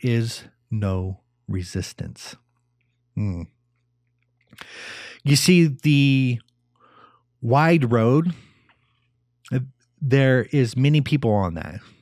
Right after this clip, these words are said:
I mean, many people love the comfort zone, the easy path, but there's very few on the narrow road. And here's the reason why. The narrow road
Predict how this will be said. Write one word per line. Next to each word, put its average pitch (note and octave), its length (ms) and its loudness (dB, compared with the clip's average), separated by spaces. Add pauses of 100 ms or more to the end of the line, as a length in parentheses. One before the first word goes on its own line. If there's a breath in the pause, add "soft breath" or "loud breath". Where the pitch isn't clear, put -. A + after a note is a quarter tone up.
(200 soft breath)
I B2+ 60 0
mean, B2+ 340 2
many D3+ 180 4
people C#3+ 260 2
love C3 140 2
the B2 100 0
comfort C#3+ 380 -2
zone, C#3 240 2
the B2+ 220 -4
easy C#3+ 280 2
path, C3+ 640 -2 (880 soft breath)
but A#2+ 120 -4
there's A#2 180 2
very C#3+ 340 2
few G2+ 640 0
on G#2 120 -4
the G#2 100 -2
narrow G2+ 340 0
road. G2 380 -4 (1040 loud breath)
And B2 100 2
here's D3 280 4
the C#3 100 2
reason A#2 340 2
why. E2+ 300 -4 (1300 loud breath)
The B2+ 80 2
narrow C#3+ 480 4
road C3 500 2